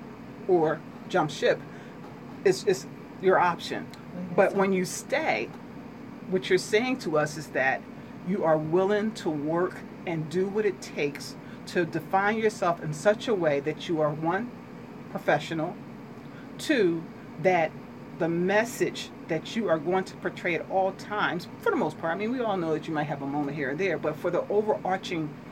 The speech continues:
Speaker 1: moment, everything you do and say will be consistent to your true, authentic self, because you are the brand. And so I work with the artists to say, first and fo-, foremost, who do you want to be? What message do you want to portray? Because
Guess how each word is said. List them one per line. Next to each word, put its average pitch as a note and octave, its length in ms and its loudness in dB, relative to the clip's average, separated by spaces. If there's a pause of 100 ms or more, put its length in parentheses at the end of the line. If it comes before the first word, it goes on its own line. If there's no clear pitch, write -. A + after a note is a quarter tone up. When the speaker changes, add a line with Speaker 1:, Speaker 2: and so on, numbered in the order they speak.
(260)
Speaker 1:
moment, F3 440 4 (400)
everything G3+ 520 0
you F#3 220 -4
do F3+ 200 2
and D#3+ 120 2
say E3+ 300 -2
will D3 120 -2
be D#3 140 -4
consistent D3+ 840 -4 (220)
to F#3+ 120 -8
your E3 180 4
true, E3 340 -2
authentic D3+ 440 0
self, - 280 -2 (460)
because E3 360 2
you F#3 200 -2
are D3+ 140 4
the D#3+ 100 0
brand. D#3+ 420 0 (380)
And F#3 140 2
so - 160 2
I G#3+ 200 4
work G3 260 2
with D#3 160 -6
the D3 120 0
artists B2+ 420 0
to E3 120 -6
say, C#3+ 280 0
first D3 300 -4
and G#3+ 140 -4
fo-, C#3 120 -6 (180)
foremost, C3+ 460 -4 (880)
who F#3 80 2
do G#3+ 60 0
you G#3+ 100 0
want G3 160 2
to F3+ 40 0
be? A#2 260 0 (1300)
What F#3+ 220 6
message D#3+ 440 -2
do D#3 100 -6
you D3 140 0
want B2 200 -6
to - 60 -10
portray? F3 380 2
Because G#3 380 6